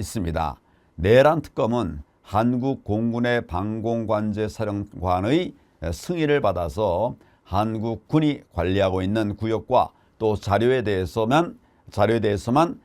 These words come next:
압수수색을 실시한다고 했는데 미군과 전혀, 아, 무관하다고 그렇게, 에, 밝혔지만 이게 문제가 되고 있는 겁니다. 그러나 주한미군 측은 출입구와 통로 등을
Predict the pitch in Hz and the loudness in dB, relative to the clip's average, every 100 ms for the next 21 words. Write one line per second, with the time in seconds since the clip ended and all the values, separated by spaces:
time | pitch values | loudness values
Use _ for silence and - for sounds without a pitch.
0 | _ - 92 90 113 92 101 101 98 - | _ -2 -2 -2 -4 -4 -2 -2 -4 -8
1 | 131 - 117 113 123 113 104 127 127 90 | -10 -6 -6 -6 -4 -2 -2 -2 -2 -2
2 | 87 117 87 - _ _ _ - 110 147 | 2 4 2 -2 _ _ _ -2 4 4
3 | 139 120 113 131 127 98 104 123 120 - | 4 0 4 4 4 0 2 2 2 -4
4 | _ - 87 92 110 120 110 104 117 127 | _ -6 -4 -2 -2 0 0 2 2 2
5 | - _ _ _ 107 104 117 110 - _ | -2 _ _ _ -8 -2 2 2 0 _
6 | _ _ _ 82 82 76 107 107 127 - | _ _ _ -8 -8 -4 -4 0 0 0
7 | 104 87 117 95 _ 101 117 123 143 143 | -2 0 -2 -4 _ -4 0 2 4 4
8 | 131 104 92 87 78 71 67 69 _ _ | 4 2 0 -4 -6 -8 -12 -20 _ _
9 | _ - 143 143 - 135 127 123 120 117 | _ 0 2 2 2 2 2 0 0 -2
10 | - 147 95 113 156 - _ _ _ - | -2 0 0 0 -6 -12 _ _ _ -4
11 | 180 170 - - 117 120 147 139 _ _ | 0 0 -2 -6 4 8 8 6 _ _
12 | - 156 151 143 139 123 143 113 | -6 -4 -2 -2 -2 2 2 2